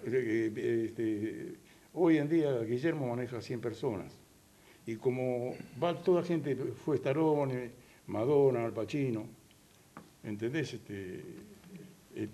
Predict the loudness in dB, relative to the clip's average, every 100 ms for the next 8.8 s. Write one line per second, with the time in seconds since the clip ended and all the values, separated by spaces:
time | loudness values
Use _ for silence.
0 | -8 -4 -2 0 0 0 2 4 4 0
1 | -10 -20 -20 -20 -20 -20 -8 -2 2 2
2 | 0 2 2 2 0 -2 0 0 0 -4
3 | -6 -2 2 2 0 -4 -8 -8 -4 -4
4 | -4 -6 -4 -2 -2 -4 -4 -6 -6 -6
5 | -2 0 0 -2 -6 -14 -20 -20 -20 -6
6 | 2 2 4 0 -2 -2 -2 -2 -4 -4
7 | -4 -4 -2 -4 -6 -14 -20 _ -20 -20
8 | -16 -12 -8 -6 -4 -4 -6